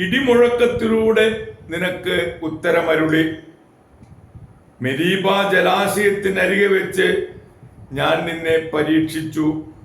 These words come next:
എൻ്റെ ജനമേ, ഞാൻ മുന്നറിയിപ്പ് നൽകുമ്പോൾ ശ്രദ്ധിച്ചു കേൾക്കുക. ഇസ്രായേലേ,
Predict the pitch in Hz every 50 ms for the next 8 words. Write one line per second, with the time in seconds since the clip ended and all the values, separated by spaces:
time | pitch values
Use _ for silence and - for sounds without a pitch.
0 | - - - - - - - _ _ _ - - - - - - 156 160 196 214
1 | 233 240 - 208 214 226 240 262 262 247 247 254 254 254 254 254 - - - -
2 | - _ _ _ - - - 151 165 196 214 233 247 247 247 247 - 196 180 208
3 | 220 233 240 247 247 254 254 269 269 262 262 262 254 247 240 240 - 247 254 214
4 | 226 233 226 226 233 220 226 226 - - - - - - - - - 160 170 160
5 | 165 160 175 220 220 214 - - 233 - 185 190 190 190 190 190 190 185 - 180
6 | 165 156 160 170 - - - - - - - _ _ - - - - - - -
7 | _ _ _ _ _ _ _ _ _ _ _ _ 143 143 139 - - 196 196 196
8 | 202 202 202 202 202 202 202 202 202 196